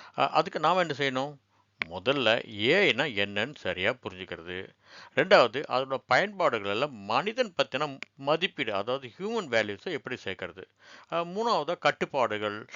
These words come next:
அப்புறம் நெறிமுறைகள், அதாவது டிசிப்ளின், அஹ், அப்புறம் வந்து கைட்லைன்ஸ், அஹ், அப்புறம் எத்திக்ஸ், ரெகுலேஷன்ஸ், இதெல்லாம் ஒருங்கிணைச்சு இணைக்கணும். இப்போ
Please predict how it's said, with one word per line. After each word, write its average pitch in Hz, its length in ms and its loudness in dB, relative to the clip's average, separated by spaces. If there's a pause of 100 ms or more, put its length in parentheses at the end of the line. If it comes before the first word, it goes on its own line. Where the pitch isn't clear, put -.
அப்புறம் 120 320 -6
நெறிமுறைகள், 123 680 0
அதாவது 127 280 -2
டிசிப்ளின், 123 560 -2 (220)
அஹ், 117 280 2
அப்புறம் 120 320 -8
வந்து 117 200 0
கைட்லைன்ஸ், 113 600 2 (280)
அஹ், - 80 -8
அப்புறம் 170 280 -4
எத்திக்ஸ், 151 520 -4
ரெகுலேஷன்ஸ், 135 560 -2
இதெல்லாம் 143 680 0 (360)
ஒருங்கிணைச்சு 151 560 -2
இணைக்கணும். 104 640 -2 (420)
இப்போ 120 540 -4